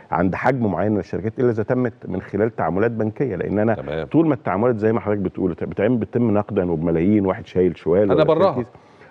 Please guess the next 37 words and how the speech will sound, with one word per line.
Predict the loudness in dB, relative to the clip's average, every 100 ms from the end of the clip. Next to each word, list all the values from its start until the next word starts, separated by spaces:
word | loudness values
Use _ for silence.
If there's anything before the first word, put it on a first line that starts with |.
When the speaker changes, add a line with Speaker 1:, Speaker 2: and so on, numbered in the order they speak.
| -2
Speaker 1:
انا | 0
مش | 0 -2 0
ممكن | 0 0 -2
هعرفها. | 0 0 -2 -6 -14 -8
Speaker 2:
صحيح. | -4 0 0
Speaker 1:
وفي | 2
ناس | 0 0
بتستغل | -4 -4 0 2 2 2
ده. | 4
Speaker 2:
وبعدين | 4 2 2
اللي | 2 0
احنا | 0
بنقوله | -2 0 0 0
ده | 0
كمان | 0 2 0 -2 -8 -8
هيفيدنا | -4 -2 0 2 2
من | 0 -2 -2 -4
ناحية | -2 0
تانية، | 0 0 0
فكرة | -2 -2 -2 -2 -2
انه | 0
الاقتصاد | -2 -2 0 2
غير | 2
الرسمي | 2 0 0
اللي | -2
احنا | -2
بنقول | 0 2
عليه | 2 2
اللي | 2 2
هو | 0
اقتصاده | 0 -2 -2
كله | 0 0 0 -2 -6 -20 _ _
داير، | -2 2 4 2 0 -10 -8
آه، | -4 -4 -4
سيولة | -2 0 2 4
و-، | 2 0 -2 -4 -4 -6 -8
وكاش، | -2 -2 -2 -6